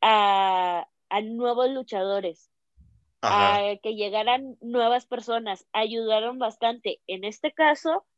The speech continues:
Speaker 1: si hablamos de nuevos luchadores, metemos a The Shield. Fue
Speaker 2: Ujú.
Speaker 1: el, el inicio de la carrera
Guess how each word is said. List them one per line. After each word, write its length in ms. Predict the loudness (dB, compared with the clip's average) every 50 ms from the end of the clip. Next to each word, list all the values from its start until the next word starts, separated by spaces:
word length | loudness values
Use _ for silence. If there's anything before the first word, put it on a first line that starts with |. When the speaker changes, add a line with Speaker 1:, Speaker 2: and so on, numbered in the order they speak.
| _ _ _
Speaker 1:
si 120 | _ 2
hablamos 380 | 4 4 6 4 4 2 2 0
de 100 | 0 0
nuevos 340 | 0 -2 0 0 0 0
luchadores, 640 | 0 -2 -6 -4 -2 -2 0 0 0 0 -2 -2 -4 _ _ _ _ _ _
metemos 520 | -6 -4 -4 0 2 2 2 2 2 0 0
a 100 | 0 0
The 100 | 0 -2
Shield. 400 | -2 0 0 2 2 2 0 -2 _ _ _ _ _ _ _ _ _ _ _ _ _ _ _ _ _ _ _ _
Fue 300 | 4 6 6 8 6 4 0
Speaker 2:
Ujú. 140 | -6 -6 0
Speaker 1:
el, 480 | 4 4 4 4 4 0 0 -2 -4 -4 _
el 220 | 0 2 2 0
inicio 840 | -4 -6 -6 -4 -4 -4 -4 -4 -2 -2 0 0 2 0 -2 -4 _
de 220 | _ -2 0 0 2
la 240 | 4 4 2 2 0
carrera 640 | -2 -4 -2 -2 0 0 0 2 2 2 0 0